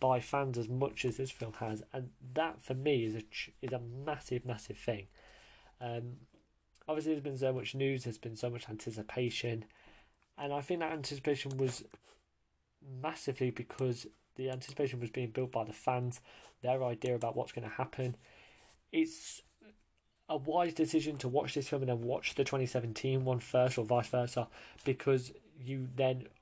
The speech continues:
unbelievably notice the differences. You notice just how m-, much better this film is, what it did wrong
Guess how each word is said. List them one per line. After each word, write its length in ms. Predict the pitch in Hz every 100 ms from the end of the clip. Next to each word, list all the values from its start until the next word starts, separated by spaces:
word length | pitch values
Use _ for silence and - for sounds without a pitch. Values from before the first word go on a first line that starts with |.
| _ 139
unbelievably 800 | 135 135 131 147 151 135 131
notice 480 | 127 127 131 135 123
the 100 | -
differences. 800 | 110 127 - 131 131 - 131 123 - - - -
You 100 | 127
notice 400 | 131 127 139 131
just 160 | -
how 360 | - - 127 131
m-, 300 | 127 123 123 - _ _ _ 127 127 135
much 460 | 156 143 - - - _ - - _ _ - _
better 460 | - 131 - 147 135 - - - - -
this 220 | 135 127
film 320 | - 127 120
is, 260 | 120 123 - - - - - _ - 220 - 123
what 220 | 127 143
it 120 | 143 -
did 160 | 135
wrong 480 | 120 127 127 139